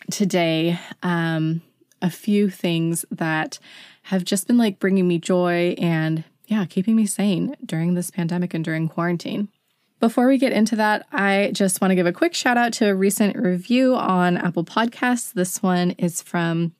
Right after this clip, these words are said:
Vanessa Monique. She says, "Must subscribe. I'm only one episode in, and I started at her most recent, but I'm already hooked.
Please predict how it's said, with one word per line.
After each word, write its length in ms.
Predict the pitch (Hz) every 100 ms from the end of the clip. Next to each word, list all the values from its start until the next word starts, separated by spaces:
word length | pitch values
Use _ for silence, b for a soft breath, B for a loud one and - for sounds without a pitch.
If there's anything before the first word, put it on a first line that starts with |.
| -
Vanessa 380 | 175 180 208 269
Monique. 440 | 269 247 190 185 B B B -
She 220 | - 220
says, 440 | - 190 180 180 -
"Must 540 | 180 175 185 254 - -
subscribe. 580 | 349 - 214 208 208 -
I'm 120 | 190
only 180 | 202 277
one 180 | 247 214
episode 480 | 208 202 - 185 -
in, 260 | 277 269
and 300 | 254 196 190
I 200 | - 180
started 720 | 180 - - - 202 226 262 247
at 160 | 190
her 100 | 185
most 320 | 185 170 180
recent, 360 | 208 220 233 196
but 120 | 190
I'm 160 | - 165
already 400 | - 226 262 254
hooked. 340 | 226 190 190